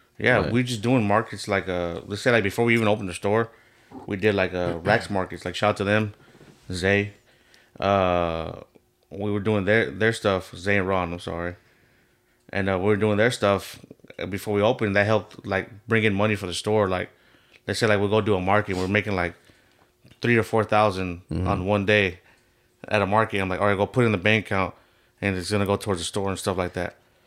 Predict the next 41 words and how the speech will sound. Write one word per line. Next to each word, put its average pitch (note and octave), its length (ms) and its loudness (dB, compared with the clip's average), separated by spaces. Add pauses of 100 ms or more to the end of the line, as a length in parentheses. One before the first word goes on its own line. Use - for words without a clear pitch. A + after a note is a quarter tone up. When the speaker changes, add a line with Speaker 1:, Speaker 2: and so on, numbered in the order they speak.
(140)
Speaker 1:
So, - 180 0
like, G#2 180 2
sure B2 160 4
enough, A#2 180 4
when G2+ 140 0
we G2+ 100 4
all G#2 220 6
opened C3+ 240 0
the G2+ 40 -2
store, A#2+ 360 2
like, F#2+ 180 2
we G#2+ 80 -2
didn't A2 140 2
really G2+ 160 0
have G2 140 0
time A2 200 0
when G2 100 0
we F#2 80 0
opened G#2+ 300 0
to F#2 60 -4
do G#2 120 -2
the G2 80 0
markets G2 380 -4
anymore. F#2 240 -4
'Cause G2 140 -6
I'm F#2+ 100 -4
like, F2+ 200 -2 (460)
"Now G2+ 100 2
we G#2+ 100 6
have G2 80 2
a F2+ 40 -6
store, A2 300 2
so F2 140 -8
we G2 80 0
don't G2+ 100 2
have G2 120 0
time G2+ 160 0
to F#2 40 -2
really F2+ 140 -4
stepping G2 360 -2
out." A2 260 2